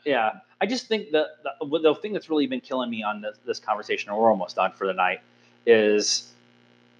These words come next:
every title that is dealing with this particular subject says Bond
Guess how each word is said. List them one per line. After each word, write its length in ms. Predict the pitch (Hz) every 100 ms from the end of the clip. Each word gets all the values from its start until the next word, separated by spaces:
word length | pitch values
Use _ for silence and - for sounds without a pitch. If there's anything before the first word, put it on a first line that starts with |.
| _ _ _ _ _ _ _ -
every 360 | 151 170 202 196
title 760 | - 147 156 175 185 214 214 - _ _ _ _ _ _
that 160 | - 135
is 120 | 127
dealing 340 | - 143 151 143
with 160 | 127
this 160 | 139 143
particular 560 | - - 156 - 139 120
subject 680 | - 117 120 175 190 - - _ _ _
says 760 | - - 131 127 123 117 - - _ _ _ _
Bond 600 | 110 135 143 160 190 202